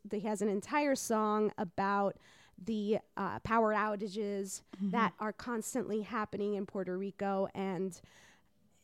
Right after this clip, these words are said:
Speaker 1: you know, he really is. I mean, maybe I'm sending Bad Bunny to the White House with J Lo.
Speaker 2: Amazing. <laughs>
Speaker 1: Oh, yeah. <laughs>
Speaker 2: They'll get stuff done.
Speaker 1: To,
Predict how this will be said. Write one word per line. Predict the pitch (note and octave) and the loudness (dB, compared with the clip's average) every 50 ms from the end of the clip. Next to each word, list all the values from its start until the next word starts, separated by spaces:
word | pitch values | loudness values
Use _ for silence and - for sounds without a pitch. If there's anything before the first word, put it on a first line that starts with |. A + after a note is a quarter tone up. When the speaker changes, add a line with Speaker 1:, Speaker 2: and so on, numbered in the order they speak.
| _ _ - | _ _ -14
Speaker 1:
you | B3+ C#4+ B3+ C#4+ B3+ | -6 -2 0 2 4
know, | A#3+ A3 G#3 | 4 4 2
he | - - - C#4+ D#4 | 2 0 0 0 2
really | B3+ C4+ D#4 A4 C5 G#4+ C4 - | 2 4 6 6 8 6 6 4
is. | - A3+ A#3+ B3+ C4 G#3+ F#3+ F#3 - - - | 4 6 8 8 8 8 6 2 0 -2 0
I | C4 | 2
mean, | C4 B3+ B3+ | 2 4 4
maybe | C4 C4+ F4+ G4 G#4+ | 4 6 6 6 6
I'm | A4 G#4+ | 6 6
sending | - - G4+ G4+ F4+ D#4 | 6 6 8 8 8 8
Bad | A#3+ C4+ C4 B3 G3+ | 6 4 4 4 2
Bunny | A3+ A#3 B3 B3 C4 | 0 0 0 0 -2
to | - - | -4 -6
the | G#3+ A#3 A3+ A3+ - | -6 -4 -2 -2 -2
White | - G3+ G3 A3 - G#3 | -2 0 0 0 0 -2
House | G#3+ A3+ - - - F#3+ - F#3+ | -2 -4 -4 -4 -6 -8 -4 0
with | G3 C4 D4 - - | 2 2 2 2 -2
J | - F3 G#2 G#2+ | -6 -4 -4 -4
Lo. | A2 G#2 E2 - - - - - | -4 -6 -6 -8 -10 -12 12 12
Speaker 2:
Amazing. | - D#4+ D4 C4+ D4 F4+ G4 C#4 D4+ B3+ - - - - - - | 12 12 12 12 12 12 12 12 12 12 10 6 -12 10 12 12
<laughs> | E4+ C4+ G3+ C4 A#3 A#3+ - | 12 12 12 12 8 8 8
Speaker 1:
Oh, | C#4 F#4+ E4+ | 10 10 10
yeah. | E4+ C#4+ B3+ A3 A3+ G#3+ C#4 C#4 A#3+ G3+ A#3+ - G3+ G#3+ A#3 - A3 - B3+ - A3 - E4+ | 10 8 6 6 6 6 6 4 4 2 0 -2 -2 -2 -2 -2 -2 -2 -4 -4 -6 -6 -6
<laughs> | - C4 - E4 B3 - - - C4 - - - B3 - - - | -6 -6 -6 -6 -8 -8 -8 -8 -8 -8 -10 -12 -14 -14 -2 4
Speaker 2:
They'll | G#3 G#3+ A#3+ | 6 8 10
get | B3 D4+ D#4 - | 12 12 10 12
stuff | - A#3 G#3 F3+ - | 10 8 8 8 10
done. | G3 F#3+ G3 F#3+ - - A#3+ C#4+ | 10 12 12 12 10 10 8 10
Speaker 1:
To, | - G#4+ F4+ C#4+ | 10 10 10 10